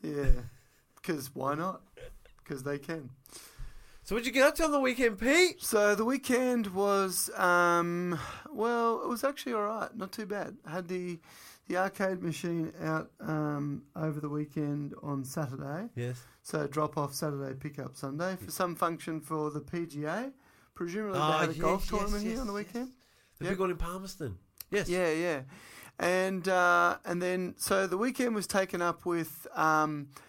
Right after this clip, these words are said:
Speaker 1: South Sydney had a loss on, I think it was Thursday night versus Brisbane.
Speaker 2: Right.
Speaker 1: So Melbourne Storm fan here.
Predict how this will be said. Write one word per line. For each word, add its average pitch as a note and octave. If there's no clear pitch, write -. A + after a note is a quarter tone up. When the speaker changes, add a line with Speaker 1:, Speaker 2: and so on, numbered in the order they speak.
Speaker 1:
South G3
Sydney G3
had E3
a D#3
loss D#3+
on, D3
I D#3
think F3
it -
was C#3
Thursday E3+
night C#3+
versus D3
Brisbane. F3
Speaker 2:
Right. G2+
Speaker 1:
So D#3+
Melbourne E3
Storm E3+
fan D3
here. D#3